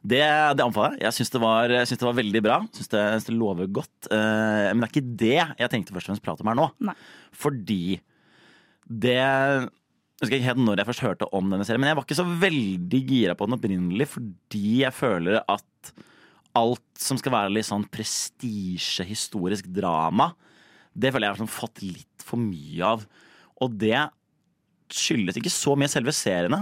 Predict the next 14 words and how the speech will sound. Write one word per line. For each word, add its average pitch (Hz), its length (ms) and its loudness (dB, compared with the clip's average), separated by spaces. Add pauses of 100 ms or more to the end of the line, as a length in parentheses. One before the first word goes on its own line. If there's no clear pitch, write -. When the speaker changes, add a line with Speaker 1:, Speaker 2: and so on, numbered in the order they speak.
Speaker 1:
som 113 300 -2
at 110 80 -4
det - 80 -2
skyldes 110 240 0 (100)
at - 320 -6 (220)
N 107 100 2
R 107 80 -4
K 160 140 0 (340)
alltid 104 480 -2 (100)
skal 123 240 0
lage 92 300 2
en 101 100 -2
sånn 104 140 0 (100)
fakta - 520 -6